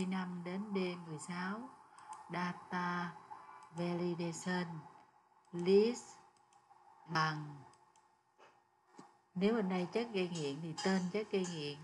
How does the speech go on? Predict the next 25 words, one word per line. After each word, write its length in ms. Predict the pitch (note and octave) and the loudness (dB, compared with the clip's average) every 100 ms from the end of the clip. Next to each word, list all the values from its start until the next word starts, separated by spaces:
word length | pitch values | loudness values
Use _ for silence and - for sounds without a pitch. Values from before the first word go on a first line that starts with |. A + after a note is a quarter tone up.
| D#3+ | -6
cho 80 | F3+ | -2
nên 220 | F#3 F3 | -2 0
dùng 180 | E3 D#3+ | 2 2
hàm 340 | D#3+ D#3 D3+ | 2 -2 -2
indirect 840 | - G3 G3 F#3+ F#3 F3+ A3+ C4+ - | 6 8 8 6 4 2 -2 -6 -6
để 200 | - C#3+ G3 | -4 0 -2
nó 60 | A3 - | -2 -2
trả 260 | C#3+ - G3+ | -2 0 0
về 180 | F#3 C#3 | -2 0
cái 100 | G3 G3 | 0 2
tên 300 | F#3+ F#3 E3+ - - - - - | 4 4 2 -4 -14 -16 -12 0
phù 220 | D#3+ D3 | 2 4
hợp 320 | D3 C#3 C#3+ - | 2 2 0 0
với 120 | G3 | 2
nhóm 260 | G3+ G#3 A3+ | 4 4 2
xét 260 | A3 G#3 | -4 -2
nghiệm. 180 | D3+ C#3 - - - - - _ _ _ _ _ _ _ _ _ - _ _ _ - _ - - _ _ - - - - - _ _ _ _ _ - _ _ _ - | 2 2 0 -6 -14 -20 -20 _ _ _ _ _ _ _ _ _ -20 _ _ _ -20 _ -20 -20 _ _ -6 0 0 0 -12 _ _ _ _ _ -20 _ _ _ -2
Hồi 120 | E3+ | 2
nãy 240 | D#3+ D3 F#3+ | 4 4 2
mình 100 | G3 D#3+ | 0 0
đặt 120 | D3+ - | -4 -4
tên 280 | F#3 F#3 F#3 F3 | 0 2 0 2
có 80 | G3 - | 2 2
chữ 120 | D#3+ D#3+ | 0 2
tên 260 | F#3 F3+ | 4 4